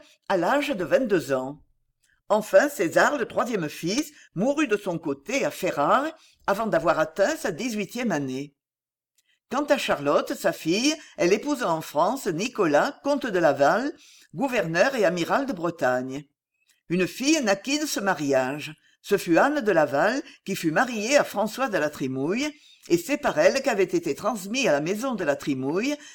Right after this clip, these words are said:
les droits que cette maison fit valoir depuis sur le royaume des Deux Siciles. La prise de Naples rendit au duc de Valentinois sa liberté. Il quitta donc l'armée française après avoir reçu de son chef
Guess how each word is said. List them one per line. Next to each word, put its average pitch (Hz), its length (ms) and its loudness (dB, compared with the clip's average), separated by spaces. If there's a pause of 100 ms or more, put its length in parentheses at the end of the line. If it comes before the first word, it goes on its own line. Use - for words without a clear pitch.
les 165 140 6
droits 185 280 2
que 294 120 -6
cette 202 220 -4
maison 165 380 0
fit 156 200 -4
valoir 160 380 2
depuis 175 580 -2 (120)
sur 165 200 -4
le 165 60 0
royaume 170 500 0
des 156 140 -2
Deux 175 160 0
Siciles. 131 720 -8 (1300)
La 160 120 -4
prise 302 360 -2
de 202 100 2
Naples 165 400 0
rendit 190 380 -2
au 160 80 0
duc 233 240 -8
de 208 80 0
Valentinois 185 680 0
sa 302 160 2
liberté. 170 720 -2 (580)
Il 160 180 -2
quitta 285 280 4
donc 254 240 2
l'armée 175 260 2
française 165 720 0 (240)
après 285 400 0
avoir 190 220 4
reçu 160 300 -2
de 214 100 0
son 165 220 -2
chef 175 420 2